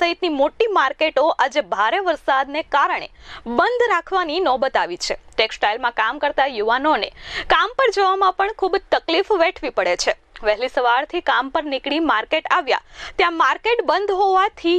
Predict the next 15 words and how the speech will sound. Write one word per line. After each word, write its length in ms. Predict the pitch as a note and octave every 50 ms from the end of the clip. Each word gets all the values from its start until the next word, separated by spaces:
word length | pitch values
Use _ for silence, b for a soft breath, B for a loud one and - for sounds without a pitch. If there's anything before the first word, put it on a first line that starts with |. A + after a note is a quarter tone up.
| E4+ C#4
યુવાનોને 580 | C#4 C4+ D4 E4 F#4 F#4 E4 D4+ D4+ D4+ F4+
તકલીફો 460 | G4 - C4 - C4 C4+ D4+ - C4+
પડી 260 | C#4+ - G3+ E3+ - F#3
છે. 180 | - - F#3 - - - -
સુરતમાં 440 | - A#3 G#3+ A3+ A3 - A#3 A3 F3+
ભારે 300 | A3 G3 F#3+ G#3+ C#4 E4+
વરસાદને 560 | D#4+ D#4+ D4+ - - B3 A#3+ B3+ D#4 D#4+ E4
કારણે 340 | D#4+ D4+ C4+ C4 C#4 C#4 C#4+ D#4
જનજીવન 560 | A#3 A3 B3+ C4+ E4 E4 - C#4 D4 C#4+ C#4
પર 160 | C#4+ - D#4+ - -
અસર 320 | C#4 - - C#4+ D4 F4 D#4+
જોવા 280 | - E4 F#4 E4+ D4
મળી 180 | A#3+ A3+ G#3+ F#3+
રહી 220 | F3+ G3 F#3 F3+ E3+
છે. 220 | - - C#4+